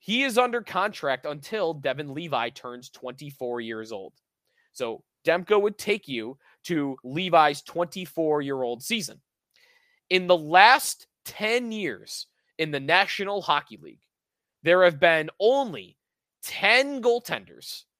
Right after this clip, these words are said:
that have played at least half of their team's games at twenty-four years old or younger. That's it. One per year out of thirty-two.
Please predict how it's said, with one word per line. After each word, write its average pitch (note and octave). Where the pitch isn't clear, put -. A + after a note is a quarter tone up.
that D#3+
have D#3+
played F3+
at D3
least F#3+
half G3
of E3+
their F3
team's D#3+
games A2
at C#3
twenty-four C3+
years A#2+
old A2
or G#2
younger. F#2+
That's C#3+
it. A#2
One A3
per C#4+
year A#3+
out G#3+
of G#3
thirty-two. C4+